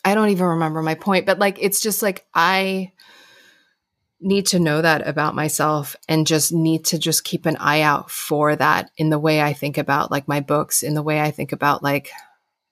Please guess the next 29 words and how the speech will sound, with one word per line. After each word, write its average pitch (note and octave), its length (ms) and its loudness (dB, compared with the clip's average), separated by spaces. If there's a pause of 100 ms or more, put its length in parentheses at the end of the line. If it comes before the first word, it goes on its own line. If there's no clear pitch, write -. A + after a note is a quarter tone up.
(520)
everything. E3+ 680 0
And D3+ 120 0
I D#3 80 2
talk F3+ 400 -2
about E3 300 2
it - 180 -2
to D#3 120 -4
be D3+ 240 -4
like, C#3+ 360 -4 (300)
"Hey, F#3+ 240 4
do F#3 100 -2
you F3 120 4
guys D#3 240 2
have - 260 -2
this?" G#3+ 440 -4 (1120)
Like, D#3 200 -4
because E3+ 320 0
if F3 100 0
you F3+ 100 2
do, F#3+ 260 2
like, D3+ 380 -2 (920)
apparently F3 580 0
it's - 160 -2
just - 280 -2
a D#3+ 60 -8
thing D#3+ 240 0
that - 280 -4
people C#3 240 -10
have. - 280 -8